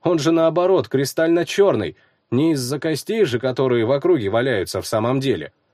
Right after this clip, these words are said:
«Не знаю. Я до обращения ни разу на плане демонов не была. А потом, знаешь, не до расспросов, особенно когда тебя, как собачонку, на поводке водят.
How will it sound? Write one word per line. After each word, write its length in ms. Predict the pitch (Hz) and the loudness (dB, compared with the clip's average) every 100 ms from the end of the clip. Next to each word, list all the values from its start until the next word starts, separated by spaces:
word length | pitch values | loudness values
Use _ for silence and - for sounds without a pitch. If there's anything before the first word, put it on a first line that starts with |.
| _ _ _ _ _ - | _ _ _ _ _ -6
«Не 320 | 170 175 175 | -2 0 0
знаю. 600 | 143 160 156 127 92 73 _ - | -2 -2 0 0 -2 -8 _ -6
Я 200 | 131 185 | 0 2
до 160 | 175 165 | 2 0
обращения 680 | 165 170 - 214 196 156 | 0 -2 -2 0 2 2
ни 100 | 143 | 0
разу 280 | 165 180 151 | 0 0 0
на 140 | 151 139 | -2 0
плане 280 | 147 151 | 0 0
демонов 440 | 151 160 117 107 120 | 0 0 0 -2 -2
не 100 | 123 | -2
была. 380 | 139 143 90 - _ _ _ | 0 0 -2 -6 _ _ _
А 120 | 156 | -4
потом, 380 | 170 185 - 220 | 2 2 2 0
знаешь, 560 | 156 180 196 170 143 - | 0 2 2 0 -2 -2
не 180 | 175 175 | 0 2
до 120 | 175 | 2
расспросов, 720 | 175 - 196 226 - 90 - _ - | 0 -2 0 2 0 -6 -10 _ -4
особенно 440 | 135 139 131 123 | 0 0 0 -2
когда 260 | 123 135 131 | -2 -2 -2
тебя, 360 | 127 143 180 | -2 0 -2
как 180 | 120 110 | -2 -4
собачонку, 640 | 131 127 117 185 185 135 | -2 -2 0 0 0 0
на 120 | 110 107 | -2 -2
поводке 460 | 131 156 - 147 | -2 -2 0 -2
водят. 420 | 101 98 82 80 | 0 -2 -4 -12